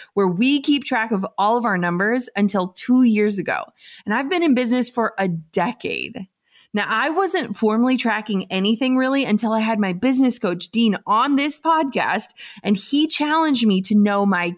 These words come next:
key performance indicators, or K P Is, and to get both a scorecard and an integrator. And good thing I'm a good student. Literally after that episode,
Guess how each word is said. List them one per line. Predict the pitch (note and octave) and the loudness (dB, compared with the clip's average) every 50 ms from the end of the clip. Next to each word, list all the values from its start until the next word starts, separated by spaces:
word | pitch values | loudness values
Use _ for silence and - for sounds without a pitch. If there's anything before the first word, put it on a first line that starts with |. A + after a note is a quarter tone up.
| _ _ | _ _
key | - - - C4 C4 C4 C4+ D4 D#4+ | -16 -6 -2 0 2 2 2 2 0
performance | - - E4 D#4+ - - A3+ G#3 G3+ G3+ G#3 G#3+ - - | 0 -2 -4 -2 0 0 0 0 2 0 0 -2 -2 -2
indicators, | G#3 G3 F#3 F3+ F3+ F#3 F#3+ E3+ D#3+ D#3+ D#3+ F3+ G3 - - | -2 0 0 0 -2 -2 -2 -2 0 0 0 0 0 -2 -2
or | F#3+ F#3 | -4 -4
K | F#3 - - A3 G#3 A3+ | -4 -4 -4 -2 -2 -2
P | G#3+ - D4 B3 F#3 D#3 - - | 0 -2 0 0 0 -2 -2 -2
Is, | E3 F#3+ A3 - - - - - - - G3+ | -4 -4 -4 -6 -10 -18 -20 -20 -20 -14 -4
and | - A3 A3 | -2 0 2
to | A3 B3 | 2 2
get | G3+ F#3+ F3 B3 B3+ A#3+ A#3+ G3+ | 2 2 2 2 0 0 0 0
both | A3+ A3 A3 A3 A3+ - | 0 0 0 0 -2 -2
a | G#3+ | -4
scorecard | G3+ G3+ - - - - C4 C#4 E4 F4+ F4+ - - C4 G3 F#3 F#3 F#3 F#3 G#3 - _ | -2 -2 -4 -6 -6 -2 -2 0 0 0 0 -2 -2 -2 0 0 0 0 0 -2 -4 _
and | G3 G3+ G3+ G3 F#3+ F#3+ - | -2 -2 0 0 -2 -2 -4
an | - F#3 | -4 -4
integrator. | - - F#3+ G#3+ - F#3 - D#3 D3 - G2 F#2 - G#3 G#3 _ _ _ _ _ _ _ _ - | 0 0 0 0 0 0 -2 -2 -2 -2 -4 -4 -6 -8 -10 _ _ _ _ _ _ _ _ -4
And | G3 G3 G3+ F#3+ F3+ - | -2 -2 -2 -2 -2 -2
good | G3 G3 G3 | -2 -2 -2
thing | C4 C4 C#4+ C#4 | -2 -2 -2 -2
I'm | - A#3+ B3+ | -2 -2 -2
a | C4+ A#3+ | -2 0
good | G#3+ A3 A#3 A#3 A#3+ | 0 -2 -2 -2 -4
student. | - - - F#3 F3+ F#3 G3 G#3 - | -4 -2 -2 0 0 0 -2 -2 -4
Literally | - G3+ A3 A3 A#3 B3 B3+ C4+ C4+ B3+ | -2 -2 0 0 2 2 0 0 -2 -2
after | - - G3+ G#3 A3 - - C4 A#3+ | -2 -2 -2 -2 -2 -2 -2 -2 0
that | B3 B3 B3 - | 0 -2 -2 -2
episode, | - A3 A3 A#3+ A#3 A3+ - A3+ G3 G#3+ G#3+ | -4 -4 -2 -2 -2 -2 -2 0 0 0 0